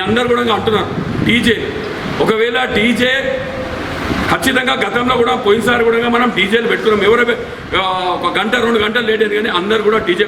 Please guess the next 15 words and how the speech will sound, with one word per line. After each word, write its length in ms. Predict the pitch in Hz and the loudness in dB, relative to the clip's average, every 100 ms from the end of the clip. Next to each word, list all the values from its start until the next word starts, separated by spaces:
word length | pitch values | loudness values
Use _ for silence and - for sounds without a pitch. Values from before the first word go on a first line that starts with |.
| - | -2
పర్మిషన్ 340 | 170 175 190 | -2 -2 -2
ఇప్పించారు. 360 | 151 220 139 - - - - - - - | -2 -2 -2 -4 -4 -6 -6 -4 0 0
ఇప్పుడు 200 | 202 196 185 185 | 2 0 0 0
సభాపతి 460 | 180 220 220 - - | 0 0 0 -2 -2
స్పీకర్ 320 | - 180 214 214 | 0 0 0 0
గారు 120 | 202 | 0
ఉన్నారు, 200 | 214 214 233 | 2 2 2
మనకు 180 | 196 196 | 0 0
అలాంటి, 320 | 180 190 180 160 - - - - - - | 0 0 0 -2 -4 -8 -8 -8 -8 -2
ఆ, 40 | 135 147 147 143 143 - - - - - - - | 0 0 0 0 -2 -4 -6 -6 -6 -4 -2 0
డౌట్ 220 | 196 233 226 | 0 0 0
ఏం 80 | 220 | 2
లేదు. 160 | 214 226 - - - - - | 0 0 -2 -2 -2 -4 -2
స్పీకర్ 380 | - 226 240 226 | 2 2 2 0
గారి 120 | 220 | 0